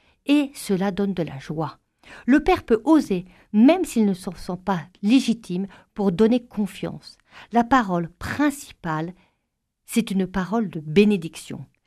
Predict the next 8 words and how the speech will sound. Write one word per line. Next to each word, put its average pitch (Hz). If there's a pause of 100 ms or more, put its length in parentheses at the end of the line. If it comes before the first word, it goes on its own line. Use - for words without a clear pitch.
(140)
Bénir, 294 (340)
c'est 196 (160)
dire 208
du 165
bien. 160 (300)
Bénir 277 (120)
des 180
enfants, 285